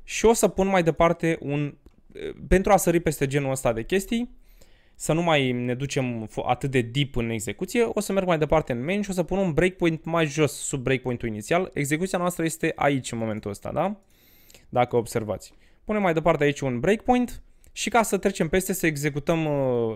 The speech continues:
uh, liniile aici unde am rămas, fără să mai stăm să apăsăm F șapte în continuu,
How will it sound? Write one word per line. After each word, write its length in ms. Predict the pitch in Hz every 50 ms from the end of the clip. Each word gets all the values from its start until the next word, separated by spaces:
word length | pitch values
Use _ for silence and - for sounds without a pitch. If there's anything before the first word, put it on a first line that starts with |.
| - - _
uh, 140 | - 123 120
liniile 480 | 120 120 123 143 147 147 139 131 127
aici 260 | 127 131 135 131 - -
unde 200 | 127 123 120 120
am 100 | 117 120
rămas, 380 | 113 113 127 131 131 - -
fără 220 | - - 151 156 160
să 120 | - 143
mai 120 | 127 123
stăm 200 | 120 - - 139
să 100 | 131 -
apăsăm 360 | 123 - - - 131 123 120 117
F 60 | -
șapte 280 | - 135 - - -
în 80 | 110 107
continuu, 520 | 101 110 110 131 - 233 233 233 240 220